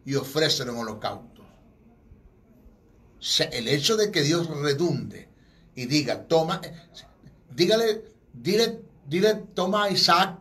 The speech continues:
y me lo sacrifica". Ya, ya, ya, ya Abraham sabía lo que le estaba hablando. Pero mire cómo le dice Dios, "Toma a tu hijo, tu unigénito, a Isaac, a quien más ama".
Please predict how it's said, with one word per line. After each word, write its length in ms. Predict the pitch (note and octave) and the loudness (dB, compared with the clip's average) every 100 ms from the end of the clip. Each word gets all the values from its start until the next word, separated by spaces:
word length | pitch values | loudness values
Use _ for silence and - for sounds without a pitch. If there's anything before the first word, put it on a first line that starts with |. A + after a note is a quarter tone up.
| - | -12
y 60 | |
me 80 | D#3+ | -8
lo 60 | C#3 | -6
sacrifica". 540 | C#3 B2 - B2 A2 | -6 -8 -10 -10 -8
Ya, 240 | G2+ D3 - - | -2 -4 -4 -20
ya, 120 | - - - - _ | -20 -20 -20 -20 _
ya, 220 | F3 A#3 - | -6 -6 0
ya 160 | A3+ | 2
Abraham 240 | F#3 D#3 D#3 | 2 2 0
sabía 300 | D#3+ D#3+ D#3 | 0 0 -2
lo 100 | C#3+ | -4
que 60 | |
le 60 | A#2+ | -6
estaba 200 | C3+ C3 | -4 -2
hablando. 380 | C#3+ C3+ G#2+ - - - _ - - | 0 -2 -6 -14 -20 -20 _ -20 -8
Pero 400 | C#3 C3 B2+ B2 - - - | -4 -4 -4 -10 -16 -20 -14
mire 400 | C3 D3 F#3+ G#3 | -6 -2 0 -2
cómo 220 | D#3+ C#3+ | -2 -4
le 100 | B2+ | -4
dice 260 | C3 - C3 | -2 -2 -2
Dios, 300 | C3+ B2 - | -2 -4 -2
"Toma 260 | C#3+ C#3 C#3 | -2 0 0
a 100 | - | -2
tu 140 | B2 | -6
hijo, 480 | C#3+ E3+ F3 F3 F3+ - - - - - - - | -4 -4 -6 -8 -8 -14 -20 -20 -20 -20 -20 -8
tu 120 | D3 C#3+ | 0 0
unigénito, 1000 | C3+ C3 - D#3+ F3+ F3 - E3+ E3+ - - - - - - | 0 -4 0 0 0 -4 -6 -10 -10 -16 -20 -20 -20 -20 -4
a 120 | B2 | -2
Isaac, 600 | A#2+ - B2+ C3 D#3+ E3 - - - - _ | -2 0 0 0 0 -4 -16 -20 -20 -20 _
a 140 | C3+ - | -12 -10
quien 180 | B2+ B2+ | -8 -6
más 240 | C3 - | -4 -2
ama". 360 | B2 G#2 G2 | -4 -6 -16